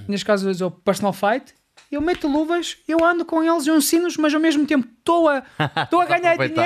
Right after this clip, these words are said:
Speaker 1: dinheiro, estou a, e ele tem uma experiência brutal,
Speaker 2: <laughs> Estou a ganhar
Speaker 1: e
Speaker 2: dinheiro.
Speaker 1: eu estou, eu estou, eu estou a, eu estou neste caso a usufruir, estamos, é win-win.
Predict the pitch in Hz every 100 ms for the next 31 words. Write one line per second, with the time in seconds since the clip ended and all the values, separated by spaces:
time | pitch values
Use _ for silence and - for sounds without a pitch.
0 | 381 427 440 415 - _ - 359 403 381
1 | 254 294 370 302 339 320 294 - 339 349
2 | 330 330 294 302 311 359 392 240 151 143
3 | 143 127 254 403 392 359 339 330 277 285
4 | 311 320 311 294 247 262 277 285 277 262
5 | 254 240 220 220 254 269 262 247 262 233
6 | 226 240 - 302 - 320 302 233 247 240
7 | 240 359 311 214 165